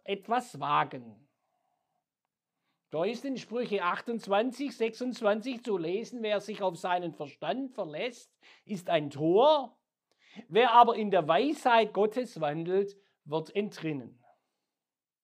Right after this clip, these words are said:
Oder in Sprüche drei, „Verlass dich auf den Herrn von ganzem Herzen und verlass dich nicht auf deinen Verstand, sondern gedenke an ihn in allen deinen Wegen, so wird er dich recht führen.“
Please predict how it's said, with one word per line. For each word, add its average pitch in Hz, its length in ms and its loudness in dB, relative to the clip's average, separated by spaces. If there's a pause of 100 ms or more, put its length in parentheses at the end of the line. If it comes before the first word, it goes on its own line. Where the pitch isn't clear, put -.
(680)
Oder 254 320 8
in 233 80 2
Sprüche 180 420 -2
drei, 208 540 2
„Verlass 214 420 4
dich 190 360 -8
auf 190 220 0
den 151 280 -6
Herrn 226 240 6
von 226 240 0
ganzem 262 440 0
Herzen 254 320 -2
und 233 140 -6
verlass 175 400 -6
dich 151 240 -14
nicht 262 380 -4
auf 247 160 0
deinen 170 320 0
Verstand, 185 720 -2 (460)
sondern 202 440 -2
gedenke 196 600 -2
an 156 260 -6
ihn 294 260 -6
in 240 160 -6
allen 220 320 -4
deinen 151 420 -2
Wegen, 185 500 -2
so 160 260 -4
wird 196 240 -4
er 170 140 -2
dich 156 360 -16
recht 123 320 -20
führen.“ 123 580 -14